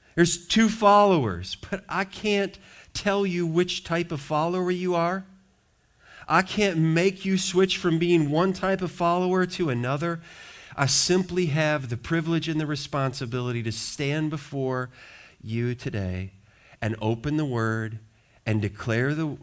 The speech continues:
the Word of God and trust that the Holy Spirit will take the living Word of God and apply it to the hearts of hearers,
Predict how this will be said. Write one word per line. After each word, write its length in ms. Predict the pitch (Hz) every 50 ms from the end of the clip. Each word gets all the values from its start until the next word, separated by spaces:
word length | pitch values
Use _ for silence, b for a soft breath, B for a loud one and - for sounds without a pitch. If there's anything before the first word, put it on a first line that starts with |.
| - -
the 120 | 117 131
Word 340 | 127 113 113 120 127 135 143
of 160 | 160 147 131
God 500 | 117 120 110 104 101 101 104 104 101 104 - B B B B B B B B -
and 160 | 117 117 113
trust 560 | - - 139 143 151 156 147 - - - -
that 140 | 131 113 -
the 80 | 113
Holy 340 | 95 - 135 131 135 151 170
Spirit 400 | 160 - - - 131 123 120 123
will 160 | 110 110 107
take 320 | 104 - - 110 110 110 -
the 80 | 110
living 480 | 101 101 104 113 117 120 151 151 151 147
Word 220 | 151 160 160 160
of 140 | 170 147 120
God 340 | 123 113 107 104 101 104 -
and 160 | - 107 104 101
apply 420 | - - - 131 113 117 123 131
it 200 | 147 156 - -
to 100 | - 139
the 120 | 120 107
hearts 340 | 98 110 120 127 139 139 -
of 100 | 160 139
hearers, 640 | 135 139 123 107 101 101 98 98 113 120 - -